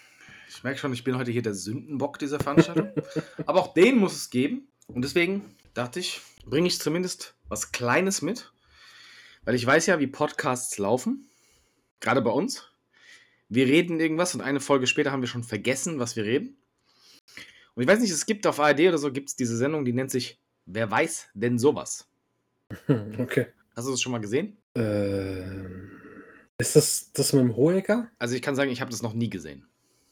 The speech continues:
Speaker 2: Ist das das mit dem Hohecker?
Speaker 1: Ich glaube, der ist da dabei, ja.
Speaker 2: Dann hab ich das, glaub ich, einmal als Ausschnitt gesehen, ne?
Speaker 1: Angelehnt an diesen Titel dachte ich, wir bringen unsere neue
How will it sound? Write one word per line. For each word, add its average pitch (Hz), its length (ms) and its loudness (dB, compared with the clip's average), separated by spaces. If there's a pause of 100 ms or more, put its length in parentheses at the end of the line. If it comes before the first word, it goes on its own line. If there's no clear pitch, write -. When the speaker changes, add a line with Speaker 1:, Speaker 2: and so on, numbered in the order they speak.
(120)
Speaker 2:
Ist - 100 -6
das 151 80 0
das 175 100 4
mit 165 120 6
dem 131 40 2
Hohecker? 185 460 0 (300)
Speaker 1:
Ich - 100 -18
glaube, 170 180 0
der 185 80 2
ist - 100 -2
da 160 60 0
dabei, 117 320 -2
ja. 104 140 -10 (480)
Speaker 2:
Dann 107 120 -4
hab 123 80 0
ich 131 100 -2
das, - 160 -4
glaub 117 180 -2
ich, - 160 -12
einmal 120 500 2 (200)
als - 140 -12
Ausschnitt 123 420 0
gesehen, 107 280 0
ne? 107 140 -2 (1040)
Speaker 1:
Angelehnt 196 420 6
an 160 100 4
diesen 151 200 -2
Titel 165 260 0
dachte 135 220 0
ich, 123 160 -8
wir 156 180 4
bringen 143 260 0
unsere 127 260 0
neue 160 340 2